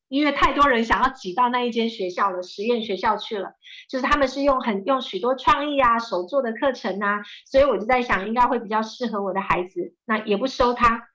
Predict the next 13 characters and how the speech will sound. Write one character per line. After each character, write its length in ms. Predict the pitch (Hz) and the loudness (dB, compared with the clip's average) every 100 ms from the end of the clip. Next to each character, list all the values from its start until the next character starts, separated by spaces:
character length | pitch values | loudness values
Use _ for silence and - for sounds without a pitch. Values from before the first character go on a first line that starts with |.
| - - - | -20 -20 -6
所 160 | 359 | 0
以 160 | 392 349 | 2 4
当 220 | 349 339 | 2 2
这 100 | 320 | -2
些 160 | 311 302 | 0 0
门 280 | 285 226 247 | 0 -2 0
都 180 | 262 262 | -2 2
关 300 | 254 254 254 | 2 2 0
了 120 | 208 | -6
的 100 | 196 | -8
时 180 | - 202 | -6 -4
候 300 | 202 226 202 | 0 0 2
呢， 260 | 190 190 | -2 -2